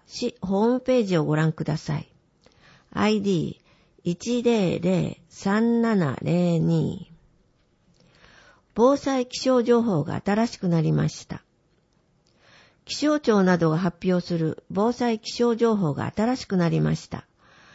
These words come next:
新たな防災気象情報では、警戒レベルを付記して発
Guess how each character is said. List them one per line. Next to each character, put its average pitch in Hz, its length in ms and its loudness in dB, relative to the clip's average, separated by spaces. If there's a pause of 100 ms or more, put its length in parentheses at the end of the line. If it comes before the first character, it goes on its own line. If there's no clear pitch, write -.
(280)
新 233 220 2
た 202 140 2
な 185 160 2
防 208 180 0
災 220 240 -2
気 - 120 -14
象 220 180 -2
情 214 220 0
報 180 180 -2
で 151 140 -2
は、 135 240 -2 (420)
警 254 240 0
戒 254 360 0
レ 240 160 4
ベ 202 200 2
ル 147 140 0
を 131 80 -2
付 - 140 -12
記 196 140 -4
し - 80 -12
て - 120 -8
発 160 200 -6